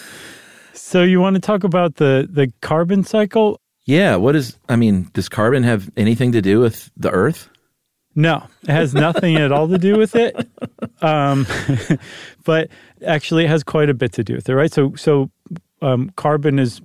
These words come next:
Speaker 1: essentially the building block for life. And there's a big cycle of carbon moving through the environment. There's a lot of it in the atmosphere in the form of C O two. And the atmosphere itself forms what's known as a carbon sink, which,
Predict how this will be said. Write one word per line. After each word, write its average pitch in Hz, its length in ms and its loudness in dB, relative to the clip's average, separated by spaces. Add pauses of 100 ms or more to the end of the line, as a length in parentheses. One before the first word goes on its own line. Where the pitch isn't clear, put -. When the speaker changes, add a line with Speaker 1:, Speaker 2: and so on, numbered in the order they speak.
(300)
Speaker 1:
essentially 139 480 -2
the 120 140 -4
building 139 340 0
block 120 280 -2
for 143 120 -4
life. 196 440 0 (380)
And 147 160 0
there's 170 160 0
a 180 60 4
big 160 540 0 (220)
cycle 156 720 0
of 131 200 -4
carbon 139 560 0 (220)
moving 165 480 2
through 151 240 0
the 143 140 0
environment. 127 540 0
There's 113 160 -4
a 120 60 -4
lot 127 240 0
of 123 80 -2
it 127 60 2
in 120 80 -2
the 120 100 -2
atmosphere 170 680 0
in 135 100 2
the 120 80 -2
form 123 320 -4
of 113 120 -6
C 151 260 0
O 143 120 4
two. 165 400 0 (480)
And 139 520 0 (420)
the 143 380 -2
atmosphere 160 500 0
itself 190 400 0
forms 139 380 0
what's 135 240 -2
known 135 180 0
as 123 120 -2
a 123 60 -2
carbon 131 400 0
sink, 151 360 -2 (320)
which, - 340 -4